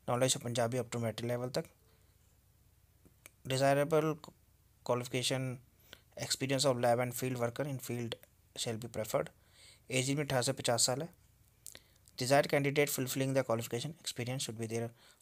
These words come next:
on plain paper पे सबमिट करनी है फ्रेंड्स। बैंक ड्राफ्ट दो सौ रुपये का बनेगा favor of पीए लुधियाना। बारह मार्च दो हज़ार चौबीस से पहले आपको सबमिट करना है,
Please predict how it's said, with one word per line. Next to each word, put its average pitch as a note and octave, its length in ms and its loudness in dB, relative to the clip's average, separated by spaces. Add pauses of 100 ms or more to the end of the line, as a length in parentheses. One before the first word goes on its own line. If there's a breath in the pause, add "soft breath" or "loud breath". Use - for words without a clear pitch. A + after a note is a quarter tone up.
on A#2+ 200 -2
plain B2 240 0
paper A#2 280 -4
पे A#2 100 0 (180)
सबमिट A2+ 380 -4
करनी A#2 200 -6
है B2 60 -6
फ्रेंड्स। C#3+ 300 -6 (460 loud breath)
बैंक C3+ 260 2
ड्राफ्ट C#3 220 6
दो B2 100 2
सौ C3+ 120 2
रुपये B2 180 0
का B2 80 2
बनेगा C3+ 280 -2
favor A#2+ 360 -2
of A#2 200 -6
पीए B2 240 -2
लुधियाना। A#2 460 -6 (840 loud breath)
बारह B2 220 6
मार्च C#3+ 220 4
दो C3+ 60 0
हज़ार C3 140 0
चौबीस B2+ 260 0
से C3 120 0
पहले A#2 240 -2
आपको A2+ 200 -4
सबमिट A#2+ 260 0
करना C3+ 240 0
है, C#3 140 -4